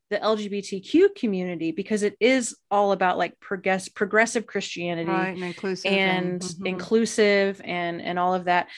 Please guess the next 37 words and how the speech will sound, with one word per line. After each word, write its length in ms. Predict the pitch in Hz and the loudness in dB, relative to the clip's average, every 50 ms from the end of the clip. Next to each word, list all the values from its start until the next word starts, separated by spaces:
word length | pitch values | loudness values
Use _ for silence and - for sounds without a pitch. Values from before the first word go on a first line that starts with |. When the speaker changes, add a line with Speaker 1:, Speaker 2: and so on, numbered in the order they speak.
| - - - - _ _ _ _ _ | -20 -20 -20 -20 _ _ _ _ _
Speaker 1:
Very 800 | 175 180 165 170 175 170 175 185 202 208 220 240 254 269 285 285 | -12 -12 -12 -12 -14 -14 0 4 6 6 8 8 6 6 6 6
much 240 | 277 277 277 285 - | 4 4 2 2 0
a 60 | 320 | 0
white 400 | 302 254 226 214 202 196 190 - | 0 2 2 2 2 2 0 -4
crowd, 480 | - - 185 175 170 165 180 214 262 330 311 - _ _ _ _ _ _ _ _ _ - | -6 -4 -2 0 2 2 2 0 0 -2 -6 -12 _ _ _ _ _ _ _ _ _ -10
not, 360 | 190 185 185 185 185 190 175 | -6 -2 0 2 2 2 0
Speaker 2:
Mm-hmm. 120 | 175 180 - _ _ _ _ _ _ _ | -2 -6 -14 _ _ _ _ _ _ _
Speaker 1:
not 240 | 202 202 202 202 - | 0 0 0 2 2
much 240 | 208 208 214 - - | 0 0 0 0 0
of 80 | 220 | 0
a 60 | 220 214 | 0 0
surprise. 640 | - 233 214 - - 190 180 170 170 175 190 185 | -2 -4 -8 -4 0 2 2 4 4 2 0 0
A 80 | - 226 | 2 4
lot 240 | 247 262 302 392 403 | 6 6 6 6 4
of 80 | 277 | 4
the 100 | 226 226 | 2 0
presenters, 1000 | 220 - 233 190 190 185 196 196 220 226 - 226 220 220 220 220 226 220 - - - _ - - - - - _ _ _ _ - | -2 -2 -2 -2 0 0 0 0 0 0 0 2 2 4 4 2 0 -2 -6 -12 -14 _ -20 -20 -20 -20 -20 _ _ _ _ -2
um, 320 | 202 202 202 196 190 185 | 0 2 4 4 2 4
I 120 | - 208 208 | 4 4 6
will 180 | 220 254 262 | 6 6 4
say 200 | 262 - 254 214 | 4 2 2 2
there 100 | 196 202 | 2 2
was 120 | 196 196 202 | 0 -2 -2
a 40 | 190 | -2
lot 200 | 180 180 190 214 | -2 0 0 0
of 80 | 208 | -2
diversity 500 | 214 208 190 190 190 185 - 185 180 185 | -2 -2 -2 -2 -4 -4 -4 -6 -4 -2
in 100 | 180 175 | -2 -2
the 60 | 180 | -4
presenters 760 | 175 - - 185 170 - 180 175 180 - 185 180 175 175 175 | -6 -6 -6 -6 -4 -2 -2 -2 -2 -4 -2 -2 -2 -2 -4
and 140 | 175 170 170 | -6 -8 -8
speakers 600 | - - - 180 170 - - 175 170 175 175 - | -10 -8 -8 -8 -6 -4 -4 -2 -2 -2 -2 -4
and 120 | 175 170 165 | -6 -6 -6
things 240 | 175 175 170 180 - | -6 -6 -6 -4 -6
like 200 | 170 170 - - | -6 -6 -2 2
that. 320 | 185 185 180 180 175 - - - - - - - - _ | 2 4 4 4 2 0 -6 -14 -20 -20 -20 -20 -20 _
Um, 520 | - 190 190 190 185 185 180 175 175 170 | 0 2 2 4 4 4 2 0 -2 -4